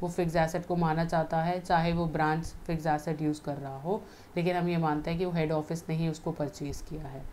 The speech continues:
आगे बढ़ते हैं, inter branch transactions। देखो, branch में भी आपस में transactions होती हैं, ठीक है। जैसे यहाँ पे मैंने बताया है कि branch ए के पास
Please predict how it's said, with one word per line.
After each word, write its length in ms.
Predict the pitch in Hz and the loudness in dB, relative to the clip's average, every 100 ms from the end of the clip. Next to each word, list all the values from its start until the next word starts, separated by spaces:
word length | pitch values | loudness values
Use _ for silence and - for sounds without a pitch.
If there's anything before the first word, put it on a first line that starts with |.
| - - - - - | -14 -16 -12 -12 0
आगे 260 | 165 170 190 | 2 4 4
बढ़ते 360 | 190 175 185 | 4 4 0
हैं, 200 | 180 226 - - - - - - - 202 | 0 -4 -8 -16 -16 -18 -18 -18 -2 2
inter 460 | 220 220 240 240 | 2 2 6 6
branch 440 | 214 196 180 185 185 | 6 6 6 2 2
transactions। 920 | 175 156 143 143 - 151 156 - - - - - - | 2 2 0 -2 -6 -8 -10 -14 -18 -20 -20 -18 -4
देखो, 300 | 170 160 143 - - - - - | -2 -2 -6 -8 -14 -16 -16 -6
branch 480 | 170 185 190 240 240 | 6 8 8 6 2
में 160 | 226 220 | 0 4
भी 100 | 233 | 6
आपस 380 | 208 175 202 202 | 6 6 4 0
में 100 | 214 | 2
transactions 680 | 202 175 175 165 - 202 180 | 4 4 4 2 2 2 4
होती 340 | 175 156 196 | 2 4 4
हैं, 320 | 175 165 170 - - - | 4 0 -4 -14 -16 -2
ठीक 140 | 208 196 | 0 4
है। 220 | 165 156 | 2 2
जैसे 260 | 175 180 196 | -2 2 4
यहाँ 140 | 180 | 4
पे 120 | 196 | 4
मैंने 200 | 190 196 | 4 4
बताया 420 | 185 175 175 170 | 4 4 6 6
है 140 | 180 185 | 4 0
कि 120 | 208 | 0
branch 500 | 170 170 180 202 - - | 4 6 6 4 -4 0
ए 260 | 185 196 202 | 8 10 10
के 100 | 226 | 2
पास 460 | 208 190 180 190 | 6 8 8 6